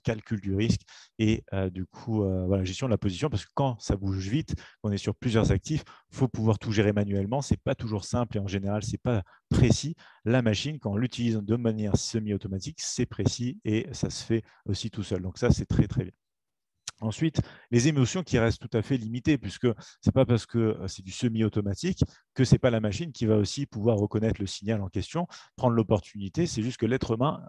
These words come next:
aura sa capacité à lui analyser, à dire : « C'est une phase de marché que je veux exploiter. » Je peux activer, par exemple, euh, mon assistant qui se tient prêt à prendre les signaux, les signaux et les setups,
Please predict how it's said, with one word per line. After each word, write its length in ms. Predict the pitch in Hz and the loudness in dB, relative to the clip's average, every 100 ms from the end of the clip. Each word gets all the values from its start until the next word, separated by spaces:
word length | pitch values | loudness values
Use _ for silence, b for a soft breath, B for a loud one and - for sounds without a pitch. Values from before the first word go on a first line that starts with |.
| - | -2
aura 380 | 107 113 135 - | 2 2 0 -4
sa 220 | - - 110 | -2 0 0
capacité 640 | 107 - 101 110 - 143 - | -2 -4 -4 -4 0 0 0
à 200 | 127 123 | 0 0
lui 140 | 117 | 4
analyser, 480 | 107 104 95 98 151 | 2 2 -4 -4 0
à 80 | 107 | 0
dire : « 160 | 123 160 B B - | -2 -6 B B -12
C'est 320 | - 156 - | 0 0 0
une 140 | 107 | -6
phase 200 | 95 127 | 0 0
de 80 | 104 | 0
marché 320 | 101 95 156 | -4 -4 -6
que 140 | - 104 | -6 -2
je 120 | 101 | -2
veux 280 | 95 117 - b - | 0 -2 -4 b 0
exploiter. » 600 | - - - 98 120 127 b b - | 0 0 -6 -2 0 0 b b -8
Je 180 | 95 | -4
peux 160 | 104 107 | -2 0
activer, 460 | 98 - - 98 101 | -2 -4 -4 -2 0
par 160 | 95 | -2
exemple, 360 | 92 104 - - | -2 -4 -6 -10
euh, 160 | 95 90 | -8 -8
mon 200 | 95 107 | -2 -2
assistant 480 | 101 - 92 - 127 B B | 0 -2 -2 -2 -2 B B
qui 160 | - - | 2 2
se 140 | 120 | 2
tient 240 | - - | 2 0
prêt 240 | 85 - - | 2 -2 -2
à 100 | - | -6
prendre 220 | - 113 101 | -6 -4 -2
les 100 | 98 | 0
signaux, 460 | 104 98 101 117 - | 0 0 -4 -4 -4
les 260 | 95 95 92 | -6 -4 -4
signaux 380 | - 107 135 127 | -6 -4 -2 0
et 40 | |
les 120 | 98 | 0
setups, 260 | - - | 2 2